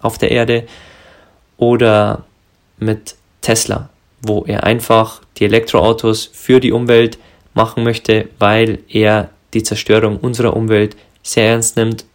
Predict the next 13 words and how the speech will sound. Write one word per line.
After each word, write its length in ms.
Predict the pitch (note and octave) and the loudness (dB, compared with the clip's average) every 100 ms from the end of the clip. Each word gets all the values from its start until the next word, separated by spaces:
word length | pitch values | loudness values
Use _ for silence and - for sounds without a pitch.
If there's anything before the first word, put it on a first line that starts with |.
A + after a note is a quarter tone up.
| _ | _
und 340 | - G#2 G#2 | -6 -4 -2
dann 220 | G2+ G2+ - | 0 0 -4
ins 200 | G#2+ - | -8 -4
Handeln 320 | G2+ F#2 G2 | -4 -4 -6
kommt. 300 | - - - _ _ _ _ _ _ - - _ _ _ _ _ _ _ _ _ _ _ | -8 -10 -14 _ _ _ _ _ _ -20 -20 _ _ _ _ _ _ _ _ _ _ _
Learning 360 | - C#3+ D#3+ D#3+ | 2 4 6 4
Nummer 320 | C3+ C3+ C3+ | 4 2 4
acht. 400 | G#2+ G2 - - _ _ _ _ _ _ _ _ _ - | 2 0 -6 -18 _ _ _ _ _ _ _ _ _ -4
Elon 260 | - C#3+ D#3+ | 2 4 4
Musk 320 | C#3 D#3 - | 4 0 0
setzte 360 | - A#2 - A2+ | 0 2 4 2
sich 300 | A2+ A2 - | 2 -2 2
immer 400 | C#3+ C3+ G#2+ | 4 4 2